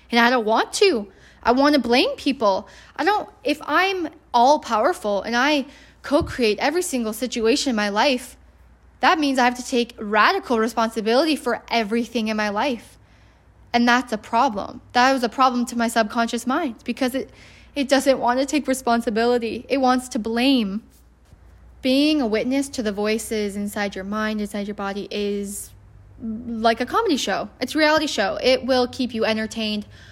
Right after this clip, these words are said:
for the rest of your life. But if you're here because you are seeking change, we have to start implementing practices that can start to rewire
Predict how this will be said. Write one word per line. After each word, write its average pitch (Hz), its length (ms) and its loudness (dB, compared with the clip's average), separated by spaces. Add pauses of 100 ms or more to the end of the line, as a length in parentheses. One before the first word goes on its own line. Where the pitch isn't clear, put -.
(260)
for 240 420 2
the 214 140 0
rest 233 400 0
of 208 160 -4
your 202 180 -4
life. - 480 -6 (540)
But 269 240 2
if 240 140 -6
you're 294 140 2
here 294 340 0
because 233 440 0
you 208 220 0
are 240 100 4
seeking 233 640 -6 (320)
change, 226 880 -6 (720)
we 269 120 2
have 294 120 2
to 277 80 -6
start 254 240 -4
implementing 220 640 -6
practices 247 1000 -6 (400)
that 208 180 -6
can 214 220 -8
start - 720 -4
to 208 400 -4 (440)
rewire 233 1200 0